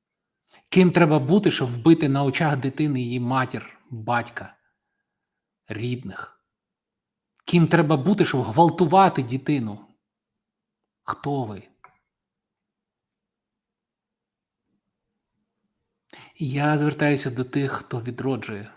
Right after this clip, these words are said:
як психологи, соціальні працівники відроджують наших дітей. Хто їх лікує, спасає їхнє життя.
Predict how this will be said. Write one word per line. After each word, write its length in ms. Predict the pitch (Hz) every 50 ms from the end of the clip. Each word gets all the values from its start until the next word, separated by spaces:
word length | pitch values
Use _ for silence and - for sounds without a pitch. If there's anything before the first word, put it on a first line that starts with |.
| _ _ _ -
як 180 | - - _
психологи, 840 | - - - 127 - - 147 139 139 139 135 123 110 120 123 117 - - - _ _ _ - - - - -
соціальні 420 | - 123 - - 135 123 123 120
працівники 520 | 120 120 117 - - 131 127 131 - 151 135
відроджують 540 | 123 113 120 127 139 135 120 127 120 -
наших 280 | 117 110 - - 120 110
дітей. 400 | 107 - - 110 107 - - _ _ _ _ _ _ _ _ _ _ _ _ _ _ _ _ _ _ _ _ _ _ _ _ _ _
Хто 180 | _ - - 151
їх 120 | 139 -
лікує, 420 | 139 127 - - 147 156 156 143 127
спасає 580 | - - - 117 - - - 131 135 131 127
їхнє 300 | 120 110 - - 120 113
життя. 680 | 107 117 110 - - 127 123 123 123 123 - 113 -